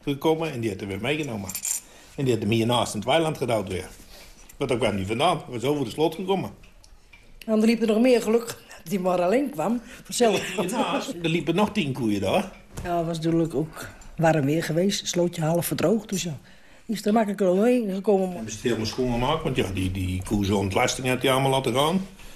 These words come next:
Speaker 1: Dat water was zo vies, hebben ze eruit gepompt en nieuw water erin.
Speaker 2: Dus wij konden s'avonds niet meer zwemmen. Want toen is het, ja, opnieuw vol moeten laten, laten lopen. Maar één ding, de koe was netjes schoon.
Speaker 1: Ja, die was gewassen.
Speaker 2: Die was echt gewassen.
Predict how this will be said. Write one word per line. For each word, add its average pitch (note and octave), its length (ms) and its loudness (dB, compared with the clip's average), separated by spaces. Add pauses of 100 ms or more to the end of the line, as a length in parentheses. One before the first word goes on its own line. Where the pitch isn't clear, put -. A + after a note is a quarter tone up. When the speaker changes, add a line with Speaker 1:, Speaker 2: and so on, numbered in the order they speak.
(120)
Speaker 1:
Dat - 100 -6
water G2 240 -2
was G#2 120 0
zo B2 120 2
vies, B2+ 260 -2
hebben G2 280 0
ze G2+ 60 -2
eruit G2+ 280 2
gepompt F#2+ 420 -2
en G2+ 100 -4
nieuw F#2+ 160 0
water G2+ 340 0
erin. G#2 160 0 (420)
Speaker 2:
Dus G3+ 120 -8
wij A3+ 120 2
konden B3 260 2
s'avonds A#3+ 280 6
niet D4 120 4
meer B3+ 100 4
zwemmen. D#4 400 2 (720)
Want A3 220 -8
toen A#3+ 140 -2
is A#3+ 140 2
het, G#3 80 -6
ja, G3+ 220 2 (600)
opnieuw G#3 360 0
vol A3+ 140 2
moeten C4+ 260 2
laten, F3+ 260 2
laten E3 260 -2
lopen. G3 400 0 (240)
Maar F#3+ 140 2
één G#3+ 160 6
ding, A#3 340 0
de G3+ 140 -6
koe G#3 180 -6
was F#3 160 -2
netjes G3 300 -4
schoon. D#3+ 320 -2 (480)
Speaker 1:
Ja, G3+ 360 -2
die A#3 140 0
was - 180 -2
gewassen. F#3 440 -2 (520)
Speaker 2:
Die G#3+ 180 0
was G#3 160 0
echt G#3+ 180 -6
gewassen. F#3 500 0